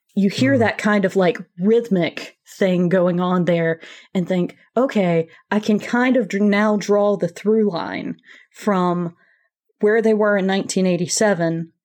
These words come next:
Speaker 1: to where they were gonna go in nineteen ninety-one." And Desire's kind of that key piece. They put out that single. It did really well, and it had a good mix of what they had been and what they were wanting to do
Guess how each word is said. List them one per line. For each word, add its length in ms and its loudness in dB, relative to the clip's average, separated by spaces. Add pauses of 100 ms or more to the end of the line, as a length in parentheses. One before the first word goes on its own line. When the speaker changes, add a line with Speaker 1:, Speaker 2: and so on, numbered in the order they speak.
(340)
Speaker 1:
to 120 0
where 260 2
they 120 0
were 120 0
gonna 240 -2
go 540 0
in 120 -2
nineteen 400 -4
ninety-one." 760 -6 (420)
And 120 2
Desire's 600 2
kind 260 0
of 80 -4
that 240 -6
key 320 -2
piece. 640 -6 (240)
They 100 0
put 320 -2
out 200 0
that 300 -2
single. 520 0 (400)
It 160 -2
did 180 0
really 280 2
well, 520 0 (340)
and 120 0
it 80 -8
had 200 0
a 40 -2
good 440 0
mix 500 0
of 340 -2 (320)
what 260 0
they 120 2
had 500 -2
been 440 -4 (360)
and 160 2
what 160 0
they 100 0
were 140 -2
wanting 420 2
to 120 -4
do 340 -2